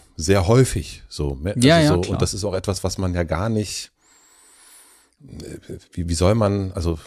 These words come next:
Speaker 1: das ist ja, wenn du sagst, denkst da drei Tage darüber nach, diese
Speaker 2: Mhm.
Speaker 1: eine Person,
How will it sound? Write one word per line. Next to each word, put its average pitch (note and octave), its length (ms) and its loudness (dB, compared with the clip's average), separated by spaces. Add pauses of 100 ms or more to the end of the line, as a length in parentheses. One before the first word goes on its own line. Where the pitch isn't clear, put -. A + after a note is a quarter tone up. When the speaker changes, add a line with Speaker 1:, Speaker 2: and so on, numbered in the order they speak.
Speaker 1:
das - 120 -6
ist G#2 100 -4
ja, F#2+ 120 2 (440)
wenn E2+ 180 -8
du E2+ 60 -6
sagst, E2 360 -8 (840)
denkst F2+ 140 -2
da G2 80 0
drei F2 240 -2
Tage F#2 260 0
darüber E2+ 260 0
nach, G2+ 360 -2
diese A2 240 4
Speaker 2:
Mhm. G#2+ 60 2
Speaker 1:
eine F#2+ 140 -4
Person, F#2 600 -4